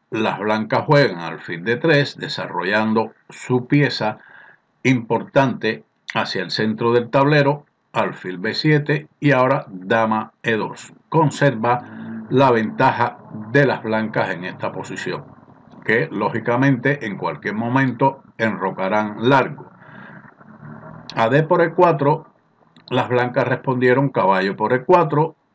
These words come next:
y alfil E siete. La estructura de peones, si se observa, parece un sistema Rubinstein de la defensa francesa,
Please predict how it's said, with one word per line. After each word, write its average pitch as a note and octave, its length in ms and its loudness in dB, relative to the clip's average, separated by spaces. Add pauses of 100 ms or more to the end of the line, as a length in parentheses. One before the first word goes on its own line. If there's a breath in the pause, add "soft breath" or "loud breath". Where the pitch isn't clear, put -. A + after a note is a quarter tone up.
(140)
y D3+ 120 -2
alfil A#2 540 0 (300)
E C3+ 160 0
siete. - 460 -8 (1200 loud breath)
La B2+ 120 2
estructura C#3+ 760 2 (840)
de G#2+ 160 0
peones, C#3+ 540 2
si - 260 -14
se - 140 -8
observa, B2+ 680 0 (400 loud breath)
parece C#3+ 440 4
un C#3+ 140 4
sistema C#3 480 2
Rubinstein C#3 600 2
de A2+ 100 2
la G2+ 140 -2
defensa A#2+ 440 -2
francesa, B2+ 760 -2